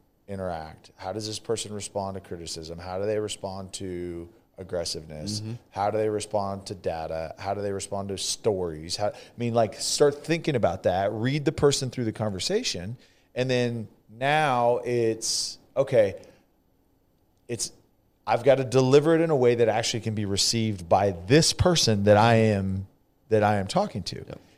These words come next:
Speaker 1: And you're right, exactly. Right now, as I'm getting worked up and my voice is getting louder and I'm, like, coming, like, you're like, "Okay, I know exactly what side Tyler
Speaker 2: Yeah.
Speaker 1: leans to,"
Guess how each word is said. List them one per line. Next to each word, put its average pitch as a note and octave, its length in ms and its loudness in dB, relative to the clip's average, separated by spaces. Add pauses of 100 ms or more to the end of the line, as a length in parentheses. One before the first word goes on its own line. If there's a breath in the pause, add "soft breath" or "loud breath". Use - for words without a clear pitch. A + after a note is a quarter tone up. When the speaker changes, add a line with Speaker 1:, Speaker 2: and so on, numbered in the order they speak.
(100)
Speaker 1:
And B2 140 2
you're B2+ 100 8
right, D3 320 10
exactly. A#2+ 340 6
Right D3 180 8
now, D3+ 440 4 (260 loud breath)
as B2+ 160 4
I'm C#3+ 220 4
getting C#3+ 260 0
worked C#3 260 2
up D3 180 6
and B2+ 80 -6
my G#2+ 100 2
voice C#3 340 4
is B2+ 80 0
getting C3+ 220 4
louder C3 500 4
and A2 100 2
I'm, B2+ 220 0
like, B2+ 260 0
coming, D3 300 4 (400 loud breath)
like, B2 300 4 (400)
you're C3 140 6
like, B2 260 6
"Okay, D#3+ 480 6 (580)
I G2 120 -4
know A#2+ 180 4
exactly A#2 420 2
what C#3+ 140 4
side D#3 500 4 (400)
Tyler C3 360 8
Speaker 2:
Yeah. E3 60 6
Speaker 1:
leans A#3 280 4
to," C#3 340 2